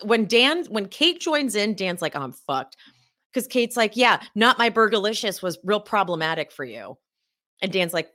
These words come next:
"Fuck." And he goes, "And then Marcus hugging Larsa?" A fe-, this is so weak. Phaedra's like, "A fellow housewife? What was I supposed to do?" Like, and Kate's,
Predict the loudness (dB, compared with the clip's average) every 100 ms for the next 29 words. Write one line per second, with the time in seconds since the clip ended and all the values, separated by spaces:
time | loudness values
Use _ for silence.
0 | _ _ -8 -4 -4 -6 _ -8 -4 -4
1 | -4 -8 0 2 2 2 0 -2 -8 -14
2 | _ _ _ -10 -4 0 0 0 -2 -4
3 | -4 -8 _ _ _ _ _ _ -18 -6
4 | -2 -2 -2 -4 -4 -4 -4 -6 -4 -6
5 | -8 -8 -6 -4 -4 -6 _ _ _ _
6 | 0 0 0 0 0 0 -16 -14 -2 4
7 | 4 4 -4 0 4 4 4 4 2 4
8 | 2 2 2 0 4 6 6 6 4 4
9 | 2 2 0 -2 -2 0 0 2 2 0
10 | -4 _ _ _ _ _ _ -2 -2 -6
11 | _ _ _ _ _ _ -4 -4 -2 -2
12 | -2 -2